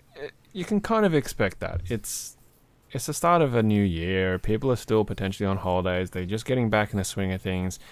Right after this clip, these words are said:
They probably spent all their money over Christmas or leading up to Christmas or drinking themselves silly during New Year's. So, you know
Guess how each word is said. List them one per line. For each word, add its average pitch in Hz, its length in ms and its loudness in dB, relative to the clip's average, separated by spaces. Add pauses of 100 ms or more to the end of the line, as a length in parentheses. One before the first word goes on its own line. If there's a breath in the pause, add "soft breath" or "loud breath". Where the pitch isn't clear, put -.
(280 loud breath)
They 107 100 -4
probably 139 340 6
spent 110 260 0
all 110 160 2
their 107 120 4
money 98 280 2
over 98 240 -2
Christmas 101 500 -2
or 90 80 -2
leading 90 360 -2 (100)
up 117 280 0
to - 120 -10
Christmas - 580 -6
or 92 160 -6
drinking 95 480 -2
themselves 82 480 -4
silly 92 400 0 (380 loud breath)
during 92 460 0
New 147 140 6
Year's. 90 500 2 (400 loud breath)
So, 135 560 8 (360 soft breath)
you - 80 -4
know 110 260 2